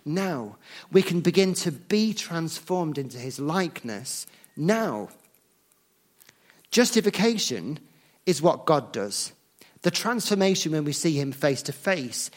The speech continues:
is what God does. Sanctification is what God does, but it depends upon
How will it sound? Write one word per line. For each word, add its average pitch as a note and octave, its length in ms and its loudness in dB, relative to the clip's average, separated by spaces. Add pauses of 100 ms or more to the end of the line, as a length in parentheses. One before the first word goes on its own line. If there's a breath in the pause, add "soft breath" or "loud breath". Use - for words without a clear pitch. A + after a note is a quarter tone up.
(200 loud breath)
is D3 180 0
what D3 280 2
God E3 260 2
does. G#2 300 -6 (200 loud breath)
Sanctification G#3 1040 0
is C3 140 -6
what A#2+ 240 -4
God A2+ 240 -4
does, A#2 160 -10
but C3+ 180 -6
it C#3 160 -6
depends E3+ 520 0
upon A#2 320 -8